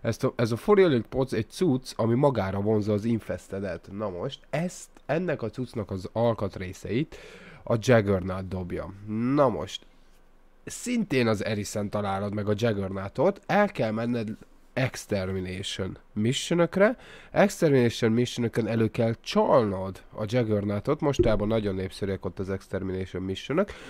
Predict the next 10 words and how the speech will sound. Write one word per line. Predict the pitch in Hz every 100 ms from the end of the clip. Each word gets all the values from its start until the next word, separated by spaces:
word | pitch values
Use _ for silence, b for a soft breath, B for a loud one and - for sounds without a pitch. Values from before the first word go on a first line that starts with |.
| B
A | 117
Juggernautot | 156 220 196 147 135 117
előcsalni | 110 147 127 - 113
úgy | 110 117
lehet, | 110 104
hogyha | - - -
elég | 139 180 190 135
gyorsan | 135 135 - 127 117 -
ölsz, | 107 110 107 -
akkor | 104 - 98 90